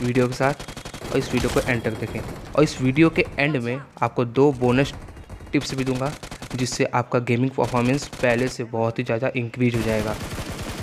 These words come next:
और अगर आपको ये video ज़रा सा भी helpful लगे तो इस वीडियो को लाइक करना ना भूलें। और अगर आप चैनल पर पहली बार आए हों तो चैनल को सब्सक्राइब करें। आपके like and सब्सक्राइब के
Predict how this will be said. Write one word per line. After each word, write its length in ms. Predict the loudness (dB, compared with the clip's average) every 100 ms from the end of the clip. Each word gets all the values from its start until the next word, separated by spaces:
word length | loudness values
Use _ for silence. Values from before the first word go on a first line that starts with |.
| -8 -8 -8 -8 -8 -8 -8 -8 -8 -8 -8 -8 -8 0
और 200 | 2 2 2
अगर 240 | 2 2
आपको 300 | 2 0 2
ये 140 | 4 4
video 360 | 2 0 2 2
ज़रा 240 | 2 0
सा 140 | 0 0
भी 100 | 0
helpful 420 | 0 0 -2 0
लगे 300 | 2 2 0 -2 -12 -8
तो 140 | -4
इस 260 | -4 -6 -4
वीडियो 240 | -2 0
को 140 | 0 0
लाइक 220 | -2 -2
करना 180 | -4 -4
ना 220 | -2 -2
भूलें। 300 | -2 -2 -4 -6 -16 -8 -4
और 180 | -2 -2
अगर 200 | -2 -4
आप 180 | -6 -6 2
चैनल 220 | 4 4
पर 100 | 2
पहली 260 | 2 2 2
बार 140 | 2
आए 180 | 2 0
हों 140 | -2 -2
तो 80 | -4
चैनल 240 | 0 2 2
को 120 | -2
सब्सक्राइब 480 | -4 -6 0 0 2
करें। 220 | 0 0 -4 -6
आपके 200 | -4 -2
like 280 | 2 2 2
and 100 | 0
सब्सक्राइब 440 | -2 -2 2 0 0
के 120 | -4